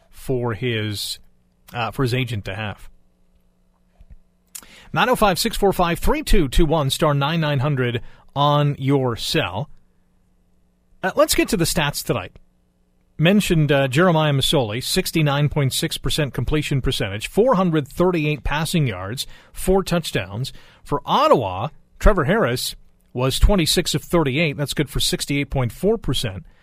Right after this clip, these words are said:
Uh, three hundred thirteen yards, two T Ds, three interceptions, though. Now, two were tipped. You know, the, uh, the receiver had a, a hand on the ball, and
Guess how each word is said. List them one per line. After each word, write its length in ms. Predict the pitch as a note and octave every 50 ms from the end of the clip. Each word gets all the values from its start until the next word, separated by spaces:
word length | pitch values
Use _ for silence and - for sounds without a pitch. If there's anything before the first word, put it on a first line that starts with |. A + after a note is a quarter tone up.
| _ _ _ _ _ _ - -
Uh, 120 | - B2 -
three 260 | - - - C4+ C#4+
hundred 280 | G3+ G#3+ E3 D3 C#3 -
thirteen 520 | - - G#3 - - - - B3 D4+ D#4+
yards, 480 | C4+ D#3 G2+ F#2 F#2+ G#2+ C3 - - -
two 200 | - - B3 G#3+
T 140 | - G#3
Ds, 380 | F#3+ F#3+ F#3+ G3 G3 G3+ F#3 - - - - - _ -
three 540 | - - - - F3 E3 F#3+ C4+ D#4+ E4
interceptions, 680 | C#4+ A3+ F#3+ E3 - - D#3+ D#3+ - - - D#3+ C3+ G#2+
though. 200 | G#2+ F#2+ F#2 - _ _ _ _ _ _ _ _ -
Now, 160 | - D3+ D#3
two 280 | D3+ - - D#4 G4+ G4
were 120 | F4 A3
tipped. 500 | E3+ - - F3+ C3+ G2+ - - - - - - - - _ _ _ _ _ _ _ _ _ _ - -
You 60 | F3
know, 180 | F3 E3+ F3
the, 160 | F3+ F3+ E3+ E3
uh, 300 | E3+ F3+ F#3+ F#3 F3+ E3+
the 160 | E3 F3 E3+
receiver 500 | E3 E3 - - G3 F#3 E3 F3 E3+ D#3+
had 260 | C#3+ D3 D3+ D3+ C#3+
a, 220 | C#3 C3 B2+ A#2 - - - _ _ _ -
a 80 | -
hand 300 | A2+ - E3+ F#3 F#3 E3
on 100 | D3+ C3+
the 80 | C3+ C3
ball, 320 | A2 A2 G2 G2 B2 D3
and 220 | D3 C3 B2 A#2+